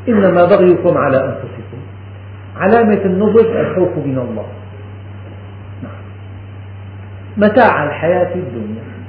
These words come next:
يعني هذا البغي لن تستفيدون منه إلا في الحياة الدنيا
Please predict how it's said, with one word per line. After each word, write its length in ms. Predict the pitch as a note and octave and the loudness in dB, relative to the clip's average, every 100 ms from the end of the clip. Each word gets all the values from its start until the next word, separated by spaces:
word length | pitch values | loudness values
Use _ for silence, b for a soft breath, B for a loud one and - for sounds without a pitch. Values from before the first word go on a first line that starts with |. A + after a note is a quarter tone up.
| - - - - - | -16 -16 -16 -16 -4
يعني 320 | G#3+ G#3 A3 A3 | 2 4 4 6
هذا 260 | A#3+ F#3 | 6 6
البغي 380 | D#3+ F3 E3+ F#3+ - - - - - - - - | 6 4 2 -2 -6 -14 -16 -18 -18 -18 -18 -8
لن 300 | G#3 C4 A#3+ - | 4 6 6 2
تستفيدون 800 | G#3 - - F#3+ G3 G3 A3 F#3+ | 0 0 0 0 0 0 0 4
منه 500 | F#3+ G#3+ G#3+ G3 A3+ | 4 4 2 0 0
إلا 320 | G#3+ F3+ E3 | 2 2 0
في 60 | - | -2
الحياة 480 | - F#3+ F#3+ - | -2 2 2 0
الدنيا 360 | D3 A#2+ A#2 | -6 -8 -10